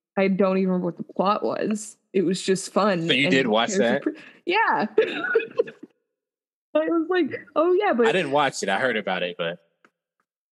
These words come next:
Speaker 1: It, I mean, it's fun. It's cute. It's, like, super unrealistic.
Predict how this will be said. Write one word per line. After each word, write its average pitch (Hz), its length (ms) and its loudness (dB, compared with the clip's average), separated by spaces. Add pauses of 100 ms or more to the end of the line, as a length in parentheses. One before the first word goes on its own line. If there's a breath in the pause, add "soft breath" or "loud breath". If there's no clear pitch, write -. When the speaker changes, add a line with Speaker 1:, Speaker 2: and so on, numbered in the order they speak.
(300)
Speaker 1:
It, 415 160 4 (300)
I 392 40 2
mean, 415 200 4
it's 427 260 -4
fun. 294 400 2
It's - 300 -4
cute. 277 540 0
It's, 226 260 0
like, 240 360 0 (920)
super 294 420 2
unrealistic. 208 880 0